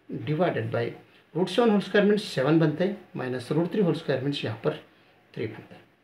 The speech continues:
right? तो इसका value क्या आ रहा है, x equals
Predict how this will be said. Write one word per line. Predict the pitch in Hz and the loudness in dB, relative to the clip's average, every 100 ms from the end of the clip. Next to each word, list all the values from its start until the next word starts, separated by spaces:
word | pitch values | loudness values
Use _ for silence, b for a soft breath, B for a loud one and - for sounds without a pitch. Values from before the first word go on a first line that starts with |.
| - | -2
right? | 202 - B B B B _ - | -2 -2 B B B B _ -8
तो | 120 120 - | -6 -6 -6
इसका | 175 - 233 | -8 0 4
value | 170 131 123 | 4 2 -2
क्या | - 113 | -2 -2
आ | |
रहा | 110 | 0
है, | 127 120 - - | -2 -4 -10 -6
x | 196 - | -4 -4
equals | 147 - 123 117 | -6 -6 -8 -8